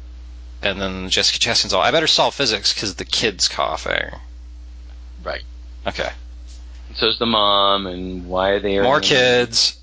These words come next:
Speaker 1: Yeah.
Speaker 2: You know, and, and what happens, like, if, if they're gone for twenty-three years, and why there haven't been more food riots, and
Speaker 1: They can
Speaker 2: why
Speaker 1: make,
Speaker 2: Yeah.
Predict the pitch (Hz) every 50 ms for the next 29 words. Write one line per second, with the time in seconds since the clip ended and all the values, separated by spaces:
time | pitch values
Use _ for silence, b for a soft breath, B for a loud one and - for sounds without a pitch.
0 | - - 110 101 - 92 92 - 92 92 92 92 92 - - - B B B B
1 | B B B 117 120 107 101 107 104 117 127 110 110 - 113 104 101 - - -
2 | 98 95 - 98 92 - - - 98 95 - - 113 110 - - 107 110 107 104
3 | 107 - - - 110 107 104 101 - 107 104 104 98 98 98 98 92 95 98 92
4 | 87 90 95 98 95 110 101 104 107 90 98 95 98 95 95 98 98 98 - -
5 | - 104 98 90 92 92 92 95 95 95 95 92 92 - - - 85 82 85 -
6 | - - - - 165 170 - 180 160 170 180 175 170 - - - - B B B
7 | B B B B B B - - - - 82 82